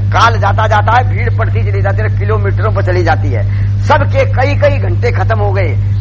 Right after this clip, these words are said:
और फिर लड़ाई होगी वहां पर, क्यों कोई न कोई दुर्घटना होगी, और लड़ाई से फिर मुकदमे हो गए वहां पर, उसी, उसी के कारण हुआ कि वो नियम भंग करके भाग रहे थे। मेरा प्रयोजन सिद्ध हो जाए, दूसरा मरे जिए, ये कोई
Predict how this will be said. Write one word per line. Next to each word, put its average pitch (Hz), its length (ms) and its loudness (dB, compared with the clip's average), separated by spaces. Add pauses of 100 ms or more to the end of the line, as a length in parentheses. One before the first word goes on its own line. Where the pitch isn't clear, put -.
और - 100 0
फिर 214 120 2
लड़ाई 202 320 2
होगी 220 260 0
वहां 202 140 0
पर, 202 140 0
क्यों 202 140 -2
कोई 202 160 0
न 196 80 0
कोई 196 120 0
दुर्घटना 196 420 0
होगी, 165 240 0
और - 360 0
लड़ाई 208 320 2
से 214 100 -2
फिर 196 120 0
मुकदमे 170 420 0
हो 214 180 2
गए 208 160 0
वहां 170 180 0
पर, 143 200 -2 (720)
उसी, 208 360 0 (300)
उसी 170 180 2
के 190 140 2
कारण 160 520 0
हुआ 156 180 0
कि 269 180 2
वो 202 300 0
नियम 202 200 0
भंग 208 160 -2
करके 202 200 -2
भाग 202 200 -2
रहे - 140 -2
थे। - 560 0
मेरा 247 680 2
प्रयोजन - 300 -2
सिद्ध - 200 -2
हो - 100 -2
जाए, - 180 -2
दूसरा - 320 0
मरे - 300 0
जिए, - 240 0
ये - 200 0
कोई - 120 0